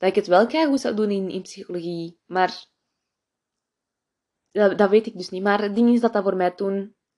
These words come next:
niet de juiste keuze was. So I quit. En ik ben daar nog elke dag heel dankbaar voor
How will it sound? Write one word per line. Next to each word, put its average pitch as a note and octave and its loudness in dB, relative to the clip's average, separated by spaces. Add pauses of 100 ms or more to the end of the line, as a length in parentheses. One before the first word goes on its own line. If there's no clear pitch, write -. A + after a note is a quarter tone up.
(360)
niet G3 -2
de G3+ -2
juiste F#3 2
keuze F3 -2
was. E3 -4
So F#3+ -4
I E3 -4
quit. F#3+ -4
En F3+ -12
ik E3+ -8
ben E3 -6
daar D#3+ -6
nog D#3+ -14
elke E3+ -6
dag E3 -8
heel E3 -2
dankbaar - -20
voor D#3+ -10